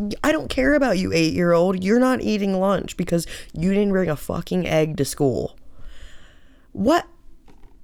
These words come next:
D-, like, thanks. You're really setting me up for success. Thanks.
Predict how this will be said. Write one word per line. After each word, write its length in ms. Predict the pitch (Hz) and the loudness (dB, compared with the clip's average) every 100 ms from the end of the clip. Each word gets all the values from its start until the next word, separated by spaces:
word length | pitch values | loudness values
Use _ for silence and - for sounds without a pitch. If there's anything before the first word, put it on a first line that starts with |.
| - - | -20 -10
D-, 120 | 190 - - 254 - - - - - - - - - _ _ _ 214 | -8 -8 -6 -8 -8 -18 -18 -12 -12 -14 -20 -20 -20 _ _ _ -2
like, 320 | 233 247 - - - - - - _ - _ - _ - | 2 2 0 -14 -20 -20 -20 -20 _ -20 _ -20 _ -2
thanks. 760 | 180 233 151 - - - - - - _ _ - - - - _ - | 2 2 2 -2 -8 -6 -6 -10 -20 _ _ -20 -20 -20 -20 _ -16
You're 180 | 170 180 | -2 0
really 280 | 185 208 233 | 2 4 2
setting 380 | - 196 190 180 | 0 0 2 2
me 100 | 165 | 0
up 160 | 160 | -4
for 120 | - 156 | -2 -4
success. 800 | - - - - - - - - - - - - - - - | -2 -4 -2 -2 -4 -8 -10 -14 -20 -20 -20 -20 -20 -20 -4
Thanks. 560 | 139 - - - - | -2 -2 -10 -14 -16